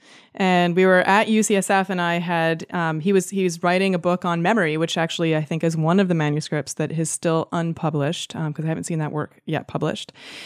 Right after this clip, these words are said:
And we were talking to this set of patients. It was a, a patient and her caregiver husband. Um, and what was amazing was that, you know, Oliver himself was not,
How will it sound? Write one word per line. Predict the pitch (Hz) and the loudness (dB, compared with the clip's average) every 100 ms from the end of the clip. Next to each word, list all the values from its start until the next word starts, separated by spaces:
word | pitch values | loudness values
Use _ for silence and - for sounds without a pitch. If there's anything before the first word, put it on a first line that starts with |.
| - - - - | -18 -18 -20 -4
And | - 240 233 233 - _ - | 4 6 8 4 0 _ -6
we | 254 226 240 | 2 6 8
were | 226 226 | 8 6
talking | - 226 311 311 226 202 196 - _ - | 4 4 4 4 4 4 2 -2 _ -8
to | - 233 220 214 214 - - - | 2 6 8 6 4 0 -16 -8
this | 202 208 196 - - - - | 0 2 4 2 -2 -4 -2
set | - 202 | 2 4
of | 196 - | 4 0
patients. | - 185 - 165 - | 0 0 2 -2 -2
It | |
was | 170 170 | -2 2
a, | 160 156 | 2 2
a | 156 | 0
patient | 180 170 175 160 - | 0 0 -2 -2 -2
and | 165 151 | -2 0
her | 165 156 156 | 0 -2 -2
caregiver | 170 160 156 | -2 0 0
husband. | 156 160 - 156 156 156 - - - - | 0 0 0 -2 -2 -4 -10 -20 -20 2
Um, | 202 202 - | 4 4 4
and | 233 220 | 4 6
what | 226 | 6
was | 247 | 6
amazing | 262 277 339 359 320 | 6 6 6 4 4
was | 247 233 | 4 4
that, | 220 208 | 4 4
you | 233 | 4
know, | 208 - | 4 6
Oliver | 269 339 320 | 4 6 6
himself | 240 240 - 220 240 | 6 4 4 4 4
was | 214 190 | 2 2
not, | 190 202 269 | 4 4 4